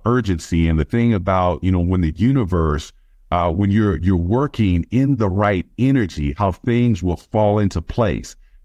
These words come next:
There were plays that were made. There was a, a play where the, the ball bounced off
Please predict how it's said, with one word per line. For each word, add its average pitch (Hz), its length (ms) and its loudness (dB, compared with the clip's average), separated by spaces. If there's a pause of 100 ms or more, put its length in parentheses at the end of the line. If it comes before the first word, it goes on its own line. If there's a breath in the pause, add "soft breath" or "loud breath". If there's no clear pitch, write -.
There 131 180 0
were 170 160 0
plays 113 800 -2
that 95 240 0
were 82 160 0
made. 82 480 0
There 110 100 0
was 123 160 0
a, 80 220 -4
a 80 100 -6
play 127 380 -2
where 90 180 0
the, 80 240 -2 (100)
the - 140 -6
ball 113 680 -2
bounced 131 560 -2
off 107 380 0